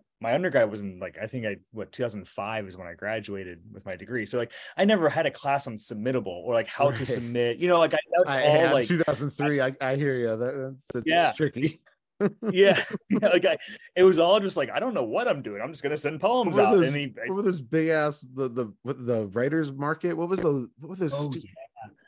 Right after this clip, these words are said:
Speaker 2: those books
Speaker 1: Oh.
Speaker 2: that you bought
Speaker 1: Yeah.
Speaker 2: that were, like, a hundred dollars,
Speaker 1: Yeah.
Speaker 2: uh, but they were, like,
Speaker 1: Yeah.
Speaker 2: every publication possible?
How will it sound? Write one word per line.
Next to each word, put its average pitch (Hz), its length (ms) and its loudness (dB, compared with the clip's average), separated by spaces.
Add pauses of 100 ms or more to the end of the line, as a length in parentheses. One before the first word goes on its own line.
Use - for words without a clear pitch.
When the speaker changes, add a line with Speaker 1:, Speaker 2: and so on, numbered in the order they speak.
(140)
Speaker 2:
those 123 160 -2
books 165 340 2
Speaker 1:
Oh. - 20 0
Speaker 2:
that 151 140 4
you 147 140 0
bought 131 460 0 (140)
Speaker 1:
Yeah. 135 140 2
Speaker 2:
that 156 80 0
were, 160 80 4
like, 147 160 2
a 139 80 0
hundred 190 400 0
dollars, 147 720 -2
Speaker 1:
Yeah. - 0 -
Speaker 2:
uh, 139 120 -2
but 135 180 -4
they 147 100 0
were, 143 140 -2
like, 131 260 -2
Speaker 1:
Yeah. 123 140 -2
Speaker 2:
every 156 480 -4 (160)
publication 139 880 -2
possible? 110 680 -4